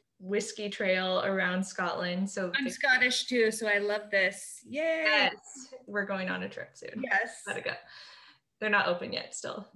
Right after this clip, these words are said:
Speaker 1: but <laughs> maybe this month. I heard rumors. We started in Edinburgh. We flew in there, and then we did a road trip that ended all the way in Glasgow. So all the way around the north of Scotland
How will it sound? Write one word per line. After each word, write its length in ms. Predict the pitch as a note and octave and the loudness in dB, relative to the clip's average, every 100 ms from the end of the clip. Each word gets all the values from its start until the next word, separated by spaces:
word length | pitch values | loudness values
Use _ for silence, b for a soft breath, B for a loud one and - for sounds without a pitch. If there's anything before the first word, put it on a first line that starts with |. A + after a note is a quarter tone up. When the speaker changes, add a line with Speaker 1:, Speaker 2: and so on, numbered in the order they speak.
| F#3 | -18
Speaker 1:
but 140 | - A#3+ B3 | -12 -6 -6
<laughs> 120 | - | -4
maybe 300 | G#3+ A3+ A3+ | 0 2 2
this 200 | G3 A#3 | 2 0
month. 240 | G3+ E3 F3 | -2 -4 -4
I 40 | |
heard 240 | G3 G3 F#3+ | -4 -2 -4
rumors. 420 | F3 F3 F#3 - b b _ _ | -4 -4 -6 -8 b b _ _
We 140 | G3+ G3+ | -6 -6
started 420 | G3+ F#3 F3+ F3+ | -2 -2 0 -2
in 120 | F3 | -4
Edinburgh. 580 | - G3 G#3+ G#3+ G#3 A#3+ - _ _ | -2 -2 -2 -2 -2 -2 -10 _ _
We 140 | G3+ G3 | -8 -8
flew 240 | - F#3+ | -6 -4
in 180 | F3+ F3+ | -2 -2
there, 360 | F3+ F#3 B3 G4+ A3 | -2 -4 -6 -8 -6
and 180 | G3+ G3 | -2 0
then 240 | F#3+ F#3 | 0 -2
we 580 | F#3 F#3 F3+ F3+ F#3 - - | -4 -4 -4 -4 -6 -8 -8
did 300 | F#3 E3+ - | -4 -4 -4
a 60 | F#3 | -6
road 300 | F3+ F3+ F3 | -2 -2 -2
trip 260 | - F3+ - | -6 -8 -4
that 200 | E3+ - | -4 -4
ended 640 | F3 F3 F3 E3+ E3+ F3 F3 - | -6 2 4 6 4 0 -8 -8
all 160 | F3 | -6
the 100 | F3 | -4
way 200 | F3 F3 | -4 -4
in 80 | F3 | -4
Glasgow. 680 | F3 E3+ E3 F3 - - F#3+ | -2 -2 -4 -6 -8 -6 -8
So 220 | - E3+ | -8 -8
all 320 | E3+ E3+ F3 | -4 -2 -2
the 80 | F3 | -2
way 180 | F3 F3 | -2 -2
around 320 | E3+ E3+ E3+ | -4 -6 -6
the 100 | F3 | -6
north 300 | F3 F3 F3 | -6 -6 -8
of 80 | F#3 | -10
Scotland 960 | - G#3 G3+ - G3 G3 F#3+ F#3+ F#3+ | -6 -2 -2 -2 -2 0 0 0 -2